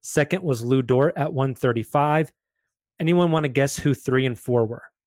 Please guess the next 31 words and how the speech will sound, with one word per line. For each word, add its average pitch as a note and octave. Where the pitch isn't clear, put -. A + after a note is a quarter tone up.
Three, F3
four, G#3+
and D#3
five C#3+
are A#2
all A#2+
within B2
eight D3+
threes B2+
of D3+
each D3+
other. F3
Do C#3
you C3+
guys C3+
wanna D3
guess C3
who C#3
three, C#3
four, C3+
and A#2
five A#2
in C3+
three-pointers C#3
made A#2+
for -
the A#2
Thunder A2
last G#2+
year A2+
were? A2